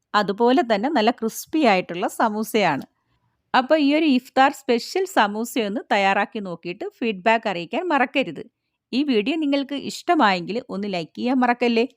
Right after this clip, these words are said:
അതുപോലെ തന്നെ നിങ്ങളുടെ ഫാമിലിക്ക് ഫ്രണ്ട്സിനും കൂടി ഒന്ന് ഷെയർ ചെയ്ത് കൊടുക്കണേ.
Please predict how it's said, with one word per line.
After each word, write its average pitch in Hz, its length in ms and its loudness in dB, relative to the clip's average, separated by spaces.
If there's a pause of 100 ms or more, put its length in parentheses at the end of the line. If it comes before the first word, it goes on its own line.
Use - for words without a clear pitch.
(320)
അതുപോലെ 196 440 -4
തന്നെ 214 340 -4
നിങ്ങളുടെ 220 260 -2
ഫാമിലിക്ക് 196 520 -2
ഫ്രണ്ട്സിനും 247 500 -4
കൂടി 233 160 0
ഒന്ന് 254 140 -2
ഷെയർ 214 260 2
ചെയ്ത് 190 180 2
കൊടുക്കണേ. 180 380 0